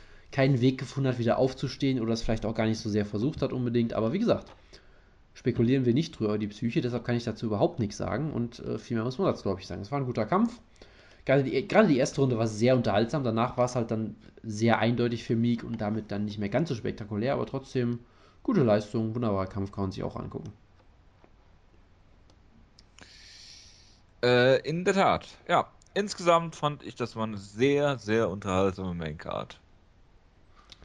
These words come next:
Speaker 1: Ich würde so weit
Speaker 2: Vielleicht
Speaker 1: gehen und
Speaker 2: eine
Speaker 1: sagen
Speaker 2: der besten dieses Jahr.
Speaker 1: Genau, das würde ich auch sagen. Das ist für mich ein Fight of, äh, eine Show of the Year Contender.
Speaker 2: Gut, auch wenn vielleicht die großen Namen gefehlt haben.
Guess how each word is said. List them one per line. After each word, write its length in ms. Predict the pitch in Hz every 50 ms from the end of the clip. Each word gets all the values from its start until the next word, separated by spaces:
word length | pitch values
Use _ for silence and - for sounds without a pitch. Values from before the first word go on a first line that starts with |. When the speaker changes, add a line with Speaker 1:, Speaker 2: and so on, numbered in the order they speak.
| - - - - _ _ -
Speaker 1:
Ich 300 | - 117 - - - -
würde 200 | 123 139 156 156
so 160 | 139 135 127
weit 120 | 131 131
Speaker 2:
Vielleicht 80 | 104 113
Speaker 1:
gehen 100 | 123 127
und 60 | 127 120
Speaker 2:
eine 80 | 107
Speaker 1:
sagen 320 | 107 120 117 117 117 117 117
Speaker 2:
der 80 | 117
besten 300 | 117 110 - - - 117
dieses 300 | 107 107 101 98 92 -
Jahr. 140 | 101 95 87 - - - - - - - - - - - -
Speaker 1:
Genau, 180 | - 135 131 113
das 180 | 107 104 104 104
würde 140 | 110 101
ich 60 | 101 101
auch 120 | 101 95
sagen. 180 | 98 101 101 98
Das 100 | 98 101
ist 140 | 110 110
für 120 | - - 117
mich 200 | 113 113 110 110
ein 160 | 107 104 101
Fight 240 | 101 - 101 98 -
of, 140 | 104 98 73
äh, 60 | 85
eine 220 | 104 107 107 101
Show 180 | 98 - 127 113
of 120 | 101 - -
the 60 | 98
Year 80 | 101 -
Contender. 440 | - 98 95 95 92 95 95 101 95 - - - - - - - - - - - - - - - - - - - - - - - - - - - - - - - - - - - - - - - - - - - - - - - - - - -
Speaker 2:
Gut, 400 | - 147 151 139 - - - - - - - - - - -
auch 240 | - 131 127 117
wenn 300 | 120 147 160 180 190 185 - 151 - -
vielleicht 640 | - - 65 64 60 - - - 220 196 - - -
die 60 | -
großen 340 | - 151 156 151 147 - 127
Namen 280 | 123 120 117 117 113 110
gefehlt 340 | 104 - - 95 92 87 -
haben. 220 | 90 80 73 67